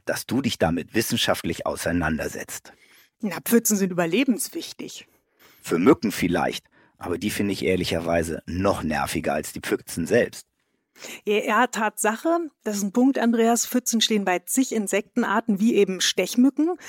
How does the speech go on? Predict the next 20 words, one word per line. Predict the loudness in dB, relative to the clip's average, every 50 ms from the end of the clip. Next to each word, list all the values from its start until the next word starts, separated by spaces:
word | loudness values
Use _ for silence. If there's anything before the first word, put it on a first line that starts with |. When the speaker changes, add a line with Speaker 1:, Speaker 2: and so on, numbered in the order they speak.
| -16 -16 -18 -18 -18 -4
Speaker 2:
aber | 0 4 4 4 6 4 4 6
auch | 4 4 4 2 0
bei | -2 -2 -2 -2 -2
Fröschen, | -6 -4 0 2 2 2 4 2 2 2 2
Unken, | 4 6 8 8 6 6 _ 2 4 4 6 6 4 2 -2 -2
Vögeln, | 2 4 6 6 6 6 6 8 8 8 6 4 2
Algen, | 0 2 2 4 4 4 4 4 2 2 2 2 2
Bakterien, | 0 -2 -2 -2 0 2 4 4 4 4 4 4 2 2 0
Bärtierchen, | 0 0 2 2 0 -2 -2 0 0 0 2 0 -2 -2 0
also | 0 0 2
bei | 2 2 2 2 _ -6
zig | -8 -2 -2 -2 -2 -2 -12 _ _ _ -20 _ _ _
Tierarten, | 0 2 4 4 4 4 0 -2 -2 -2 0 2 2 2 2 0 -2 -20 -20 -20 -20 -20 _ -2
ziemlich | 2 4 6 6 4 6 4
hoch | 2 2
im | 2 -2 -4
Kurs | -2 2 4 4 4 4
als | 0 -4 -4 -2
eine | -2 -2 -2 0
Art | -2 -4 -6